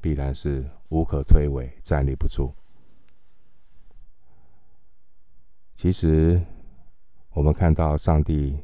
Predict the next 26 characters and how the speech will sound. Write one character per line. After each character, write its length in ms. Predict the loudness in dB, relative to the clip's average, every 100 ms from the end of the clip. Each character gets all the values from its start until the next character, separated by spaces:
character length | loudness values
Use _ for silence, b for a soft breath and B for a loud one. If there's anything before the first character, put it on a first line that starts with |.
| -2
借 160 | 2
着 120 | 4 4
这 140 | 4
些 140 | 2
灾 260 | 2 2 2
害， 340 | 2 -2 -2 -6 -10 -14 -14 -16 -16 -16 -16 -16 -16 -4
一 100 | -2
直 180 | 2 2
是 160 | 2 0
给 260 | 0 -2 0
人 420 | 0 2 2 0 -6 -16 -14 -16 -16 -14 -8
有 120 | -6
机 220 | -2 0
会 240 | 2 2
来 180 | 0 -4
回 220 | -4 -4
转。 260 | -2 -4 -6 -12 -14 -16 -16 -16 -16 -16 -16 -16 -16 -16 -12
所 160 | 0 2
以 40 |
我 80 | 4
们 100 | 2
来 80 | 2
看 240 | 4 4
第 140 | 4
九 180 | 0 -2
章 380 | 2 4 6 4